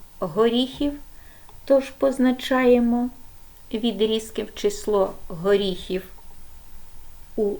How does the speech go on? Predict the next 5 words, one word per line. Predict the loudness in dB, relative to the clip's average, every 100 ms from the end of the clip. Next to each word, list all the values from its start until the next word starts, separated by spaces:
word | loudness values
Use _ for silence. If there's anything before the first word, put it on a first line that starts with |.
| -6
Дениска, | 2 4 4 2 0 -4 -8 -4 -2 -4 -10 -16 -10
їх | -8 -4 -4 -6 -14 -10 -2
А. | 0 0 -4 -10 -12 -14 -16 -16 -14 -12 -10 -10 -12 -14 -16 -20 -20 -20 -20 -20 -20 -20 -18 -18 -18 -18 -18 -18 -18 -18 -18 -18 -6
І | 2 4
ще, | 4 -4 -6 -4 2 2 0